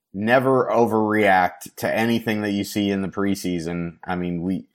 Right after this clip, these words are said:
we kinda do it every year, and some, and sometimes we fall for it more than others. But, uh, I know that there's been a lot of people already saying,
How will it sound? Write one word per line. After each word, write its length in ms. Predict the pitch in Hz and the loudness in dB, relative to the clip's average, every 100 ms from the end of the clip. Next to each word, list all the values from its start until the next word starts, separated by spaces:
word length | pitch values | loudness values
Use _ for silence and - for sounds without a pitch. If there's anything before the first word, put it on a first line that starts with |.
| _ - - | _ -14 -2
we 80 | 107 | 0
kinda 300 | - 151 143 | 4 4 6
do 240 | 131 143 | 6 8
it 100 | 123 | 10
every 340 | 123 113 117 104 | 8 6 2 2
year, 520 | 127 123 101 90 95 | 4 6 6 4 4
and 340 | 95 95 87 | 2 -2 -4
some, 400 | - 127 120 117 | 0 2 2 2
and 220 | 104 107 95 | -2 -4 0
sometimes 560 | 131 131 139 123 117 | 2 4 4 4 2
we 120 | 117 | 0
fall 320 | 110 123 117 117 | 4 8 8 6
for 320 | 113 113 107 | 4 4 2
it 80 | 107 | 0
more 200 | 107 101 | 0 0
than 160 | 104 | 4
others. 420 | 110 95 92 90 - - - - | 4 4 2 0 -6 -20 -18 2
But, 360 | 104 98 - - 123 - | 6 6 2 -14 -12 2
uh, 240 | 107 101 - | 6 8 8
I 160 | 113 | 4
know 200 | 123 135 131 | 8 6 6
that 140 | 120 | 4
there's 220 | 120 110 | 4 2
been 180 | 107 123 | 4 6
a 80 | 113 | 6
lot 320 | 113 127 131 | 8 8 8
of 120 | 113 | 4
people 840 | 147 131 131 127 127 123 120 117 - | 4 4 6 6 8 8 6 4 4
already 800 | 117 123 127 127 123 120 117 110 - _ - | 8 8 8 6 6 4 2 -2 -10 _ -10
saying, 640 | - 123 113 110 110 104 | 2 4 4 2 0 -2